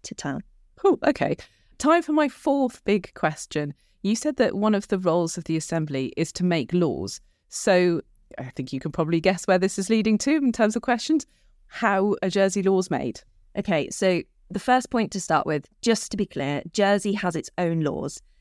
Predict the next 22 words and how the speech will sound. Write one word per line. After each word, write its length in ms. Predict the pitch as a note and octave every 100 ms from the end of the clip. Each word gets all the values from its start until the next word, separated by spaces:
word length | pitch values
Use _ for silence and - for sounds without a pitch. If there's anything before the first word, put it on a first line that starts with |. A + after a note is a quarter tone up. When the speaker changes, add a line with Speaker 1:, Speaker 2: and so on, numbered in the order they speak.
| _
Speaker 1:
and 140 | - F3
the 40 |
States 420 | E3+ - A#3 -
Assembly 540 | G3+ - E3 C#3+ D3 -
is 120 | E3
where 160 | E3+ E3
those 180 | F3
laws 220 | E3 D#3+ - -
are 80 | D#3+
made 460 | D#3 E3 E3 C#4+ - - _
and 140 | D#3+ D#3+
changed. 580 | - C#3+ A#2 D#3+ - F#3
Speaker 2:
Okay. 300 | - B2+ B2 _
Speaker 1:
So 300 | - F3+ F3 -
Jersey's 480 | - B3 C4 C4+ G3+
laws 340 | D#3 D3 D#3+ -
are 40 |
the 120 | E3+
rules 440 | E3 F3+ F#3+ F#3 -
that 120 | E3
apply 260 | D#3+ E3 D#3+
to 160 | -